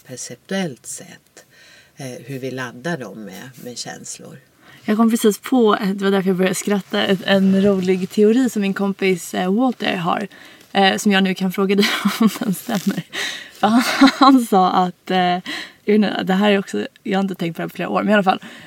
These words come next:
Speaker 2: han sa att, eh, när han själv pruttar,
Speaker 1: Mm.
Speaker 2: då tycker han att det luktar gott.
Speaker 1: Mm.
Speaker 2: Gud, jag så outar honom nu. Eh,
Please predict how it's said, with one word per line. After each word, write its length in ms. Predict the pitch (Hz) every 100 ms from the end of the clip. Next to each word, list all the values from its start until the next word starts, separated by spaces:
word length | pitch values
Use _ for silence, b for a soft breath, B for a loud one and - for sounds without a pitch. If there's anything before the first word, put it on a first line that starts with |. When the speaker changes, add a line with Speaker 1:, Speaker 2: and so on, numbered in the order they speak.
| B
Speaker 2:
han 320 | - 233 240
sa 180 | - 196
att, 480 | - - 175 - - -
eh, 260 | 185 175 180
när 360 | - 196 202 196
han 280 | 180 202 196
själv 360 | - 277 208
pruttar, 680 | 185 247 - - 254 - 294 285
Speaker 1:
Mm. 280 | 143 143 160
Speaker 2:
då 120 | 247
tycker 220 | 240 -
han 80 | 110
att 60 | -
det 80 |
luktar 260 | 175 - -
gott. 360 | 190 240 233 190
Speaker 1:
Mm. 360 | 170 143 165
Speaker 2:
Gud, 180 | 208 202
jag 100 | 202
så 180 | - 190
outar 200 | 196 208
honom 260 | 196 214 220
nu. 180 | - -
Eh, 340 | 208 202 202